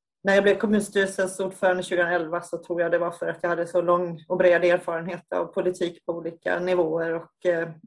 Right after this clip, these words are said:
i olika nämnder. Så, eh, ja, det är över tio år nu. Mm.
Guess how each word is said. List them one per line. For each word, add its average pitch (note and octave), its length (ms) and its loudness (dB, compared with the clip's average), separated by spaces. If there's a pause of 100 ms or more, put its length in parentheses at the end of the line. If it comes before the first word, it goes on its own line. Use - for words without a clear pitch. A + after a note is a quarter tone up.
i F3 80 -4
olika E3+ 380 -2
nämnder. D#3+ 540 -4 (800)
Så, D#3+ 360 -2
eh, E3 220 -2 (760)
ja, C4+ 360 4
det A#3 140 6
är C4+ 120 8
över A#3+ 180 4
tio A3+ 280 4
år A3 100 0
nu. F3+ 80 -6
Mm. G3 480 -12